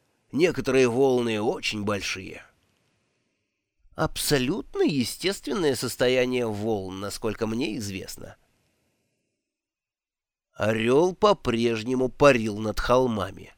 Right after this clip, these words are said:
Если он и понимал что-нибудь из разговора, то умело скрывал это.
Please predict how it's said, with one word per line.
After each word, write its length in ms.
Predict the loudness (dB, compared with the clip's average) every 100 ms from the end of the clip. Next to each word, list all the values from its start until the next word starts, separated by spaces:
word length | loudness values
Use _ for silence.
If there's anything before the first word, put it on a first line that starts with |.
| _ _ _ _ _ _ _ _
Если 380 | 0 2 2 4
он 220 | 4 4
и 20 |
понимал 580 | 2 2 2 4 4 2
что-нибудь 720 | 0 -4 -2 0 0 0 -4
из 160 | -6 -4
разговора, 840 | -4 -4 0 0 2 0 0 0 -2 _ -12 4
то 100 | 6
умело 480 | 6 2 0 -2
скрывал 640 | -4 -6 -6 0 0 -2 -8
это. 380 | -14 -16 -20